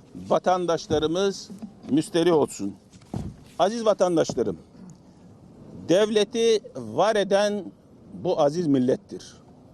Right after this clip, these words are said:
Devletin kalbi, milletin yarası neredeyse orada atmaktadır. Millet de, devlet de buradadır. Birlikte uyandığımız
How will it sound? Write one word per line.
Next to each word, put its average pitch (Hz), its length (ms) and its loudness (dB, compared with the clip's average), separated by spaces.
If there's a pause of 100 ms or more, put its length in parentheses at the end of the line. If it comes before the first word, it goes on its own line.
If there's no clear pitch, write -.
(520)
Devletin 190 680 2
kalbi, 190 640 2 (560)
milletin 170 760 -2
yarası 190 720 2 (420)
neredeyse 180 1120 2 (600)
orada 143 340 4
atmaktadır. 110 640 -2 (840)
Millet 156 640 0
de, 180 340 2 (600)
devlet 175 540 0
de 170 320 2 (380)
buradadır. 120 600 0 (1160)
Birlikte 202 500 4
uyandığımız 196 960 2